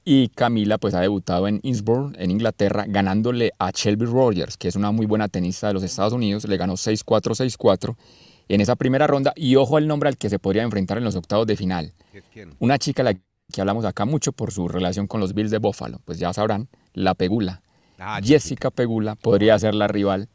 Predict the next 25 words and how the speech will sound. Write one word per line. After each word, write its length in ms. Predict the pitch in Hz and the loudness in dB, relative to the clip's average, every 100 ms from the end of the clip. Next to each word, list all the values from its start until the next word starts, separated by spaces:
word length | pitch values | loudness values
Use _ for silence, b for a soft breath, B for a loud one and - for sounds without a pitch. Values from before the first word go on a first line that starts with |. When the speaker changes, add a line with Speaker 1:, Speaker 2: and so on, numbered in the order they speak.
| - | -16
Speaker 1:
de 320 | - 92 110 - | -4 0 0 -2
María 260 | 113 120 | -2 0
Camila 260 | 113 131 120 | 0 2 2
para 180 | 120 101 | 2 0
que 80 | 101 | -2
aproveche 340 | 95 92 113 | -2 -4 -4
a 20 | |
tomarse 300 | 107 101 104 | -2 0 0
la 100 | 113 | 0
foto, 220 | 104 107 | -2 -2
diríamos 340 | 113 104 123 127 | 0 0 -2 -4
nosotros. 460 | 131 117 113 123 _ b b b b | -2 -2 -4 -8 _ b b b b
Ella 140 | 95 | 0
es 60 | 98 | 2
una 180 | 117 110 | 0 -2
top 260 | - 135 | 2 2
cinco 360 | - - 131 123 | 2 -2 -2 -2
actualmente 600 | 104 117 107 107 101 104 | -2 0 0 0 -2 -2
del 160 | 92 92 | -2 -4
ranking 420 | 85 92 101 95 | -6 -6 -6 -6
de 100 | 85 | -4
la 140 | 80 | -4
W 440 | 78 82 - 104 - _ - | -4 -4 -4 -6 -6 _ -2
T 160 | 143 | 0
A. 120 | 165 | 0